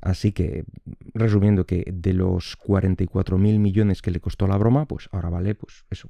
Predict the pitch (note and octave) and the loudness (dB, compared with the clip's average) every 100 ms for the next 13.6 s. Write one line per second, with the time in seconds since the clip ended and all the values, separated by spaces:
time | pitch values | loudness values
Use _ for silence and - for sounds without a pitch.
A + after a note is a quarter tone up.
0 | - G2 F#2 F2+ - F2+ G2 G2 F2+ F2 | -10 -4 -4 -4 -4 0 2 2 2 0
1 | E2+ E2 - F2+ E2+ F2+ F2+ F2 F2 A#2+ | 0 -2 2 2 4 2 2 0 2 4
2 | A2 - - - - - - - - F2+ | 4 0 -18 -20 -20 -12 -12 -12 -8 -8
3 | E2+ F2 F2 D#2 E2 - F#2 F2 - F#2+ | -6 -8 -8 -12 -14 -14 -10 -10 -4 0
4 | F2 F2 E2+ E2 D#2 D2 - G#2+ F#2+ - | 0 0 -2 -4 -6 -10 -6 -2 -2 -2
5 | E2+ F2+ E2 F2 F2 E2+ F2+ E2+ E2 E2+ | -2 -2 -2 -2 -2 -2 -2 -2 -2 -6
6 | - - F2+ - E2+ F#2+ A#2+ C3 - - | -8 -8 -6 -2 0 2 2 -2 -10 -20
7 | - - - G2 F#2 F2 E2+ D#2 G2 - | -20 -20 -4 2 2 2 0 0 -2 -2
8 | E2 E2+ - F2+ F2 F2 E2+ F2+ F2 F2+ | -6 -6 -6 -4 -4 -4 -6 -6 -4 -4
9 | - B2+ A#2 F2 D#2 D2+ D#2 D#2+ D#2+ D#2 | -4 -8 -6 -8 -8 -8 -8 -6 -6 -8
10 | D2+ D2 G2 - G#2 G2 F#2 F2+ F2+ F2 | -10 -8 -6 -2 0 2 2 2 2 2
11 | F2+ - F#2+ - F#2 D#2+ - D#2+ F#2+ C3+ | 2 0 -6 -4 -6 -8 -8 -4 0 2
12 | E3 - - - - - - D#3+ D#3 D#2 | 0 -2 -20 -20 -20 -14 -8 -6 -4 -6
13 | D2+ D#2 E2+ E3 A#2 | -6 -2 2 2 -2